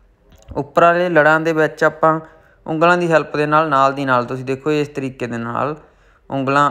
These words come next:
ਇਸ ਤਰੀਕੇ ਨਾਲ ਵਰਤੋਂ ਕਰਕੇ ਵਧੀਆ ਸਫਾਈ ਕਰ ਲੈਣੀ ਆ। ਫਿਰ ਅਗਲਾ ਲੜ ਉਸੇ ਤਰੀਕੇ ਨਾਲ ਪਿੰਚ ਕਰਕੇ ਤੁਸੀਂ ਦੇਖੋ ਆਪਾਂ ਇਸ ਤਰੀਕਾ ਜਿਹੜਾ ਵਧੀਆ ਆਪਾਂ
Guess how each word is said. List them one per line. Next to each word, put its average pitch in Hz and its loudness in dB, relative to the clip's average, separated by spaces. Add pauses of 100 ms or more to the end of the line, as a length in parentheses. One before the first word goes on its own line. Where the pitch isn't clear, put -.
(140)
ਇਸ 135 -4
ਤਰੀਕੇ 139 -8
ਨਾਲ 139 -2
ਵਰਤੋਂ 127 0
ਕਰਕੇ 127 -2 (420)
ਵਧੀਆ 185 0
ਸਫਾਈ 135 0
ਕਰ 117 0
ਲੈਣੀ 110 -6
ਆ। 113 -10
ਫਿਰ 143 0
ਅਗਲਾ 156 2
ਲੜ 156 2 (120)
ਉਸੇ 143 -2
ਤਰੀਕੇ 143 -4
ਨਾਲ 143 0
ਪਿੰਚ 139 -6
ਕਰਕੇ 139 0 (540)
ਤੁਸੀਂ 131 -8
ਦੇਖੋ 139 -6 (580)
ਆਪਾਂ 131 0 (140)
ਇਸ 131 -4
ਤਰੀਕਾ 127 -2
ਜਿਹੜਾ 127 0 (840)
ਵਧੀਆ 165 2
ਆਪਾਂ 131 0